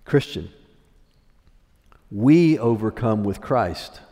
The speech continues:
by faith. John, this writer, wrote a letter later in the New Testament. It's called First John.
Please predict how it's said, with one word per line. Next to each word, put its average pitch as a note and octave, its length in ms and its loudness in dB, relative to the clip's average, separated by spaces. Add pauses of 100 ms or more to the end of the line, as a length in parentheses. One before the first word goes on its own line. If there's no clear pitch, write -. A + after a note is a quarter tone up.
(140)
by F2+ 180 -8
faith. - 480 -12 (2500)
John, C3+ 400 2
this D3 180 0
writer, D3 360 4
wrote C#3 200 4
a C3+ 60 4
letter B2+ 440 2 (1080)
later B2 300 2
in B2 100 2
the A#2+ 60 2
New A#2 120 2
Testament. F#2+ 540 -6 (260)
It's - 100 -20
called G#2 240 -6
First A2+ 280 0
John. F#2+ 420 -10